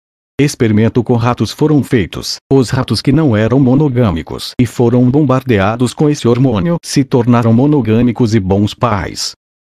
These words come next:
Percebeu-se que a manutenção de um gene específico tornou o comportamento de ratos calmos ou agressivos.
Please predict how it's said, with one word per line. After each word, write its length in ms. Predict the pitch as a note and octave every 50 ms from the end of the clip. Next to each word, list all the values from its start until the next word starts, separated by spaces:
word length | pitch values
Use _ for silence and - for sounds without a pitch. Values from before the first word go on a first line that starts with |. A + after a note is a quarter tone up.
| _ _
Percebeu-se 800 | - C#3+ D3 D#3 - - A#2+ F2 D#2+ G2 A2 B2+ C3+ C3 - C3+
que 200 | A2+ - - A#2
a 60 | G2 E2+
manutenção 720 | G2 C3+ D#3 D#3 C3+ - A2 F#2 E2 - - C3+ C3+ C#3+
de 100 | A#2 C3+
um 100 | D3+ C#3
gene 380 | G2+ F#2+ G#2 G#2 G#2+ A#2+ C3+ B2
específico 800 | A2+ - - - A#2 G2+ - - C3+ D#3+ - - A2+ - D3+ D#3 - -
tornou 460 | D3 C#3+ B2+ G#2+ A2 G#2+ G#2 A2+ A#2+
o 60 | A2+
comportamento 800 | - C3 C3+ - D3 C3 - - C#3 A2+ G2+ G#2 A#2 A#2+ - C#3
de 100 | C3+ D3
ratos 420 | B2 F#2+ A#2 B2+ - - G#2+ -
calmos 440 | - - C#3 C#3 D3+ D3 D3 C3+ A#2+
ou 160 | C#3 C3 B2+
agressivos. 800 | B2 A#2 A2+ B2+ C3+ B2 - - A2+ G2 E2+ D#2+ C#2 A1 - -